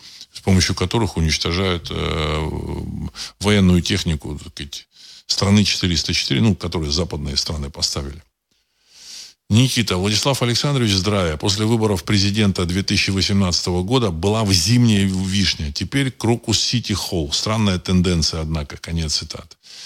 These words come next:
Ну, мне кажется, зимняя вишня — это, в общем, так сказать, ни в какое сравнение не идёт. Это был пожар,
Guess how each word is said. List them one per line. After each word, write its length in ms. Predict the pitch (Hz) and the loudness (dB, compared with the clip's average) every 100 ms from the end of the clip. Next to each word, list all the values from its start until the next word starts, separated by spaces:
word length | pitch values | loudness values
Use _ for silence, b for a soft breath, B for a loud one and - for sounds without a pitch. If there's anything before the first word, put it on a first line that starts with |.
| B B - | B B -6
Ну, 80 | - | 2
мне 140 | 202 190 | 4 4
кажется, 280 | 156 113 | 4 2
зимняя 360 | 110 139 127 117 | 2 2 2 2
вишня — 340 | 123 101 95 | 2 0 0
это, 140 | 90 92 | -2 -2
в 60 | |
общем, 300 | 90 80 90 | -4 -4 -4
так 100 | 80 | -4
сказать, 160 | - 85 | -4 0
ни 60 | 92 | 0
в 80 | |
какое 580 | - 90 95 85 80 80 | 0 -2 0 2 0 0
сравнение 460 | 87 95 95 95 180 | 0 4 6 6 6
не 180 | 85 82 | 4 2
идёт. 260 | 80 78 | -2 -2
Это 200 | 80 170 | 0 0
был 320 | 143 127 131 | 0 2 0
пожар, 560 | - 107 107 147 143 | 2 0 2 2 0